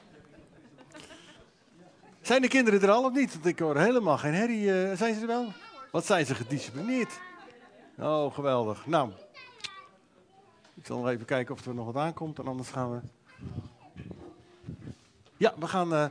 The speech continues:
ik wil aan, eh, Onno vragen, Joel en Willo en Regina en Akje, of jullie naar voren komen, dan willen we ze inzegenen. Ik heb, ik hoop, ik vergeet niemand, nee.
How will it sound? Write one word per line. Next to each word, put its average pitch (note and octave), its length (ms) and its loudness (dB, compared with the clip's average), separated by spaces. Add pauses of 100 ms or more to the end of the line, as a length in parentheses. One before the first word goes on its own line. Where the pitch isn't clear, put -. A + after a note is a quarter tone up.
(340)
ik - 120 -2
wil A3 200 4
aan, G3+ 200 4
eh, F#3+ 300 4
Onno G#3 300 -2
vragen, F3 420 -2
Joel E3 460 0
en C#3+ 140 -4
Willo C#3+ 460 0 (100)
en C3+ 120 -2
Regina C3 440 -4
en A#2+ 100 -8
Akje, A#2+ 420 -8 (540)
of - 140 -16
jullie A#2+ 140 -8
naar A2+ 100 -6
voren A#2 240 -10
komen, G2+ 320 -8
dan G#2 100 -8
willen G#2 180 -10
we G2+ 60 -14
ze G2+ 300 -8 (600)
inzegenen. A2+ 460 -10
Ik A2 100 -20
heb, A2 120 -8
ik F#2 60 -18
hoop, A2 280 -12
ik A2 140 -20
vergeet G#2+ 300 -12
niemand, A2 360 -14
nee. G#2 200 -16